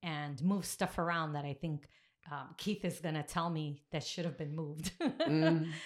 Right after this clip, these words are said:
Speaker 1: And just to kinda, like you said, move things along.
Speaker 2: Of course. Yeah. Yeah. And, and there are times also when, when everyone is, is doing a favor for everybody else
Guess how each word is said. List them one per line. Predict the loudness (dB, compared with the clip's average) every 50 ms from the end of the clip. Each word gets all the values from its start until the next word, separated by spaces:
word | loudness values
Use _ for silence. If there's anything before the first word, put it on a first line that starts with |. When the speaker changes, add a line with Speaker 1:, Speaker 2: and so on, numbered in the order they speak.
| -12 -6 -2
Speaker 1:
And | 0 0 0 2
just | 0 0 0 -2 -2 -6
to | -6 -2
kinda, | 0 2 2 2 2 0 0 -2
like | -2 -4 -4 -6
you | -8
said, | -4 -2 -2 0 0 0
move | 0 0 -2 -4
things | -6 -6 -4 -4 -4 -6
along. | -6 -6 -8 -10 -14 -16 -20 -20 -20 _ _ _ _ -20 -18 -18 -6 -4
Speaker 2:
Of | -2 -2 -2
course. | -2 -2 -2 -2 -4 -6 -2 0
Yeah. | 0 0 0 -2 -4 -4
Yeah. | -4 -2 -2 -4 -4 -8 -14 -18 -18 -18 -18 -6 2
And, | 6 8 8 8 6 4 4 6
and | 8 8 10 10 10
there | 10 10 10
are | 10 8 6
times | 6 6 6 6 8 8
also | 6 6 6 6 6 6
when, | 8 8 8 8 8 6 4 0 -2 2
when | 4 4 6 6 6 4 2 0 -4 -8 -10 -10 -10 -14 -14 -16 _ _ _ _ _ _ _ _ _ _ _
everyone | 4 6 8 8 10 10 10 10 8
is, | 6 6
is | 4 2 2 2 2 2 2
doing | 2 4 4 4 2
a | 0
favor | 0 0 0 0 0 -2 -4
for | -4 -6 -4 -4 -2
everybody | -2 -2 -2 -2 -2 -2 0 0
else | 2 2 2 2 0 -2 -2